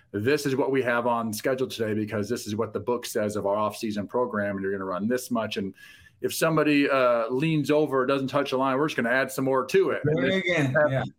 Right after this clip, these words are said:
Speaker 1: no impact on, uh, or n-, no, no, uh, thought on how much that's impacting all those, uh, all the other athletes who are tapped out and
Speaker 2: Yeah.
Speaker 1: not, not may end up having an issue,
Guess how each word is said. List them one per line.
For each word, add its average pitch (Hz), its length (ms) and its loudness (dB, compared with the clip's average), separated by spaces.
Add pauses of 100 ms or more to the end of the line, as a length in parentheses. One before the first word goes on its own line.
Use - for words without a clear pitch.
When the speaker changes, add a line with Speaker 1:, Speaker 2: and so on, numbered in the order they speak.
Speaker 1:
no 196 240 4
impact 147 580 0
on, 120 320 0
uh, 117 200 0
or 117 280 -2
n-, 135 180 -4
no, 151 400 2
no, 135 320 0
uh, 123 240 0
thought 135 460 -2
on 104 240 -4
how 120 160 -4
much 107 220 -4
that's 101 160 -10
impacting 107 720 -6 (760)
all 117 160 2
those, 110 460 -4
uh, 110 240 0
all 117 180 0
the 120 120 0
other 123 200 2
athletes - 680 -10
who 117 280 -2
are 107 320 0
tapped - 360 -2
out - 440 -2 (140)
and 120 140 0
Speaker 2:
Yeah. 110 140 -2 (200)
Speaker 1:
not, 113 320 -4
not 113 180 -2
may 113 140 -2
end 110 100 -4
up 104 80 -8
having 104 220 -4
an 107 80 -4
issue, 98 520 -4